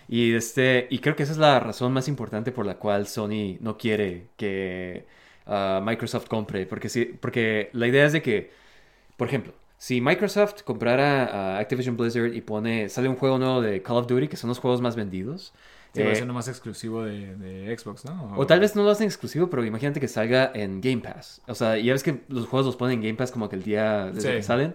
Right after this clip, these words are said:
Speaker 2: sí.
Speaker 1: Entonces, pues, mucha gente se quedaría como que, "Nah, pues, mejor co-, compro el Game Pass, el Xbox con Game Pass, y ya no tengo que comprar el juego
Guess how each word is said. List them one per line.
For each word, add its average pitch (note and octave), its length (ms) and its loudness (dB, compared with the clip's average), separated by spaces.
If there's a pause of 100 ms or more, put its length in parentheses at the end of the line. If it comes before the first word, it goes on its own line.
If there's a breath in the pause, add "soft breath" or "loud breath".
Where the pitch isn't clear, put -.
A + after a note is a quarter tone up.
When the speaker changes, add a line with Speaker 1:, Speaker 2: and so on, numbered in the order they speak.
Speaker 2:
sí. G#2 300 -10
Speaker 1:
Entonces, A#2 400 -2
pues, - 300 -12
mucha A#2 200 -4
gente A#2 220 -4
se A2 120 -8
quedaría G#2 300 0
como G2 160 -10
que, F#2+ 80 -14
"Nah, C3 200 -8
pues, G2+ 100 -14
mejor A2 260 -8
co-, A#2 340 -4
compro A#2+ 320 0
el G#2 120 0
Game B2 200 2
Pass, C3+ 440 -6
el A2 200 -2
Xbox C3 220 -4
con G#2+ 140 -4
Game A#2+ 160 0
Pass, D3+ 180 0
y A2+ 60 -6
ya G2 100 -2
no G2+ 280 -2
tengo G#2+ 200 -4
que G#2+ 100 -4
comprar G#2 380 -2
el G#2 60 -2
juego G#2 380 0